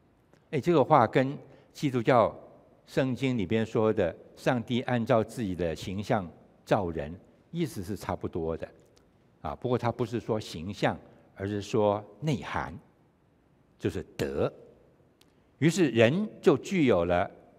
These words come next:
天的内涵，啊，不妨也可以说，人就具有了神的性、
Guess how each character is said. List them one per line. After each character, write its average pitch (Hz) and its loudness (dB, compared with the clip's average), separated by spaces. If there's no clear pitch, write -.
天 208 0
的 117 4
内 110 -2
涵， 69 -8
啊， 82 -6
不 143 0
妨 104 0
也 90 0
可 117 -2
以 87 0
说， 101 0
人 110 -2
就 127 6
具 123 -8
有 85 2
了 80 -4
神 - -10
的 95 -6
性、 - -4